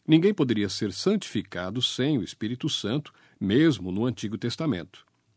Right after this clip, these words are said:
O Espírito Santo estava fazendo sua obra naquele momento de operar nos corações dos homens,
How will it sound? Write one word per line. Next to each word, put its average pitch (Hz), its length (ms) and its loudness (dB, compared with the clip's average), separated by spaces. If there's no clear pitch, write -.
O 117 80 6
Espírito 175 420 4
Santo 175 300 0
estava 156 320 0
fazendo 127 560 0
sua 120 320 -2
obra 139 500 0
naquele 131 460 2
momento 131 680 2
de 95 140 -4
operar 120 520 -2
nos 131 220 0
corações 135 560 -4
dos 127 240 2
homens, 117 540 0